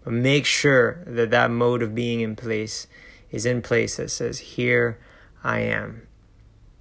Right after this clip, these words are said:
This is me. I love myself. I'm comfortable with myself.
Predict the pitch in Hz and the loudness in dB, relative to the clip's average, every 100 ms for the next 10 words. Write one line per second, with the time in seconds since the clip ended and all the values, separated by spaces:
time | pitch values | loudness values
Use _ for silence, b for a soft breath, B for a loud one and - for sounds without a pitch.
0 | - 131 113 - 110 117 113 104 - - | -14 -8 -4 -4 -4 -4 -4 -8 -14 -12
1 | - 113 113 110 113 110 104 - 123 - | -6 -2 -2 -2 -4 -4 -4 -4 -6 -10
2 | - 127 117 - 120 107 - 110 113 120 | -14 -14 -12 -8 -6 -6 -6 -4 -4 -6
3 | - - 123 - - - | -12 -12 -10 -10 -12 -18